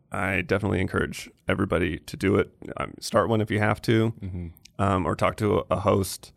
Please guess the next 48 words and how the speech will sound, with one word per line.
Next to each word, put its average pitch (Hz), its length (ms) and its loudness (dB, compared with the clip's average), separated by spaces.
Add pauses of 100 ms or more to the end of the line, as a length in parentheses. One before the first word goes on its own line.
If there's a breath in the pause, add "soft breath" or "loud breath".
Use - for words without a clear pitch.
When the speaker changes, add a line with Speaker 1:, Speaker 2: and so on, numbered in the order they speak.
(100)
Speaker 1:
that 90 500 2 (100)
has 98 220 2
been 98 240 2
running 104 220 4
one 98 160 2
for - 120 0
a 78 40 4
long 95 200 2
time, 135 200 0
because 101 260 -2
they'll 87 120 4
be 117 100 0
ready 123 180 0
for - 120 2
a 127 60 2
break 135 360 0
and 90 180 -2
they'll 98 120 2
let - 160 6
you - 100 6
guest 131 240 2
host 165 300 2
for 165 60 -2
Speaker 2:
Mm-hmm. 110 140 2
Speaker 1:
sure. 151 360 2 (100)
I 113 120 6
equate 123 360 6
it 107 140 4
to, 117 100 6
like, 92 380 2 (100)
ev-, 107 200 2
you 98 160 0
know 101 100 4
how 101 200 2 (200)
you, 107 140 0 (420)
people 107 180 4
say 92 180 4
everybody 90 320 0
should 101 180 -4
work 98 200 2
in 101 60 4
a 92 60 2
restaurant 101 480 0 (200)
Speaker 2:
Mm-hmm. 92 140 -10
Speaker 1:
so 101 120 2
that 90 100 2
you 90 100 0
know, 95 340 2